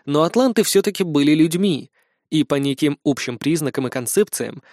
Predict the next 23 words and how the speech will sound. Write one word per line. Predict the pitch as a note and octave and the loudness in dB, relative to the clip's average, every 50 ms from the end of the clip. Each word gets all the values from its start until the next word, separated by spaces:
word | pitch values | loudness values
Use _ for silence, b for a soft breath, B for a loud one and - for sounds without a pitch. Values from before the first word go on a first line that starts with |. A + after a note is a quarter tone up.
| b b b | b b b
даже | b D3 F3+ G#3+ A3+ | b 0 2 4 4
не | A#3+ A#3 A#3 | 4 4 4
до | A3 A3+ | 4 2
конца | A#3 A3+ A3 - - G#3 | 2 0 0 2 0 2
подготовленный | F3 F#3 D#3+ D3 D#3 - F#3 F#3 E3+ E3 D#3 D#3 D3+ | 2 2 2 2 2 2 2 2 2 2 2 2 2
корпоративный | - D#3+ D3+ - D#3 D3+ D3 - E3 C#3 C#3 | 0 0 0 0 -2 -2 -2 -2 -2 -2 -2
шпион | C3 C3+ - D#3 D#3+ F3+ G#3 F3 - b b b b b | -2 -2 2 4 4 4 4 2 0 b b b b b
мог | b G#3 A#3+ A#3 G3+ | b 2 2 2 4
догадаться, | E3+ D#3 C#3+ C#3+ C#3 D3+ D#3+ - - D3 | 2 2 2 4 2 2 0 0 -2 -4
что | C3 - - D#3 D#3+ | -4 -2 0 0 0
за | D#3 - C3 | 2 2 0
устройство | A#2+ A#2+ - - C3 B2 A#2+ - - A#2+ | -2 -2 -4 -2 -2 -2 -2 -4 -6 -6
перед | - - A#2+ B2 A#2+ A2+ | -6 -6 -6 -6 -8 -10
ним. | - - G#2 F2+ - _ _ _ _ _ _ _ _ _ _ _ _ _ _ _ _ _ _ _ _ - | -12 -16 -16 -16 -18 _ _ _ _ _ _ _ _ _ _ _ _ _ _ _ _ _ _ _ _ -6
"И | - C3 B2+ A#2+ A#2+ B2 A#2+ | -2 0 0 0 0 0 -2
как | - - C#3 - | -2 -2 -2 -2
оно | C3 B2+ B2 | 0 0 0
работает?" | B2 B2 A#2 B2+ B2+ - D#3+ D#3+ D#3 - _ _ _ _ _ _ _ _ _ _ _ _ _ _ - | 0 0 0 0 0 0 0 0 -2 -4 _ _ _ _ _ _ _ _ _ _ _ _ _ _ -8
Я | - C3+ E3+ A#3+ | -4 0 2 4
решил | C4 A#3+ - - A#3 A3+ | 4 2 2 2 2 2
довериться | G#3+ F#3+ F3+ E3+ G3 F#3+ F#3 E3+ - F3+ | 2 2 2 2 4 2 2 0 0 -2
чутью | D#3+ - F3 D#3+ - E3 D#3+ D3+ | -2 -2 -4 -2 0 0 0 2
профессионала. | - D#3+ D3 - D3+ - - E3+ E3 D#3 D3+ C#3+ B2 A#2 - - | 0 -2 -4 -4 -6 -4 -2 -2 -2 0 0 -2 -4 -4 -8 -12